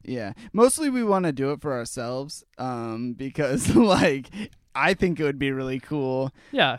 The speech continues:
Speaker 1: Um,
Speaker 2: It is very much a passion project still.
Speaker 1: Yeah.
Speaker 2: So.
Speaker 1: But, like, you know, it,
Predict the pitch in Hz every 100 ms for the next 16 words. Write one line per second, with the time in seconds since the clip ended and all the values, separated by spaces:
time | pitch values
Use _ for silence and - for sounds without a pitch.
0 | _ _ 143 147 135 131 127 123 170 190
1 | 170 175 175 170 175 190 151 139 143 135
2 | 123 123 - - 117 165 _ _ _ 135
3 | 147 110 64 - 135 117 120 _ _ 143
4 | 185 175 165 175 160 151 - _ 170 175
5 | 147 120 123 - _ - 135